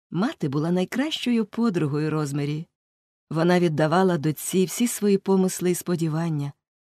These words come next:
що не дивина в артистичному середовищі, проте в даному разі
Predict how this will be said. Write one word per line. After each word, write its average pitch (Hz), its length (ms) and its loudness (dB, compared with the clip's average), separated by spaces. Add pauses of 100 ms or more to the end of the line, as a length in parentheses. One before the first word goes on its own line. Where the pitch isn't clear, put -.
(200)
що - 260 2
не 240 120 8
дивина 240 440 4
в 143 80 -4
артистичному 156 680 -4
середовищі, 156 680 -2
проте 226 440 -6 (500)
в 156 120 -4
даному 208 380 2
разі 156 420 -2